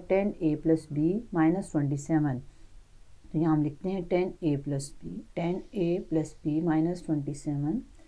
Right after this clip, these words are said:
टेन ए प्लस b minus twenty seven is equal to zero। इस इक्वेशन को हम इस तरह से लिख सकते हैं, टेन ए प्लस b is equal to twenty seven। ये हमारी इक्वेशन वन थी जो, अब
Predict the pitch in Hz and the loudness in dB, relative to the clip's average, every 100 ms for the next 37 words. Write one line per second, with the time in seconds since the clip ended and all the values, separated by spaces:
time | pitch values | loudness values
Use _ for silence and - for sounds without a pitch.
0 | - - - - - - - - - - | -20 -20 -20 -20 -20 -20 -20 -20 -20 -16
1 | - 170 175 190 - - 156 156 165 180 | -4 -2 0 -4 -10 -4 0 2 2 0
2 | - 156 156 143 - 139 151 165 185 - | -2 -2 -2 -6 -8 -4 0 0 -2 -6
3 | - 151 156 165 175 - 165 147 151 143 | -4 0 2 0 -2 -4 -2 -2 -4 -6
4 | 156 147 165 185 170 143 143 151 143 143 | -4 -2 -2 -2 -4 -6 -4 -4 -4 -2
5 | 139 143 185 - - - 226 - - 185 | -2 0 -2 -4 -16 -12 -10 -6 0 2
6 | 175 190 185 165 147 - 175 190 175 143 | 4 0 2 2 2 0 -2 0 0 -2
7 | - 139 - 156 170 180 185 - 156 143 | -4 -8 -2 -2 0 -2 -4 -4 -6 -4
8 | 160 147 - 180 175 170 175 165 185 220 | -4 -4 -2 -2 -2 0 0 0 -2 -4
9 | 160 143 147 143 160 151 139 - - - | -4 -2 -4 -2 0 0 -2 -6 -10 -4
10 | 185 190 190 196 - 147 147 151 139 143 | -2 0 0 0 0 0 2 0 0 0
11 | 165 202 - 170 180 262 - - - - | 0 0 -2 0 0 0 -4 -14 -8 -6
12 | 175 | -2